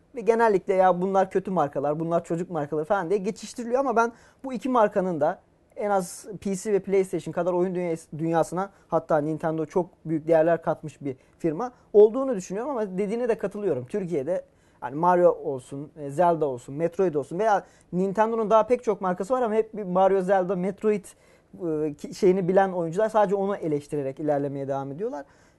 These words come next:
Yani çok fazla değer görmüyor ama bence Nintendo Wii U gibi donanımı ile eleştirilen bir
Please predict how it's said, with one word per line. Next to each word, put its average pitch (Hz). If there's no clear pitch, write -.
Yani 330
çok 269
fazla 269
değer 269
görmüyor 262
ama 240
bence 220
Nintendo 233
Wii 226
U 240
gibi 202
donanımı 208
ile 220
eleştirilen 202
bir 196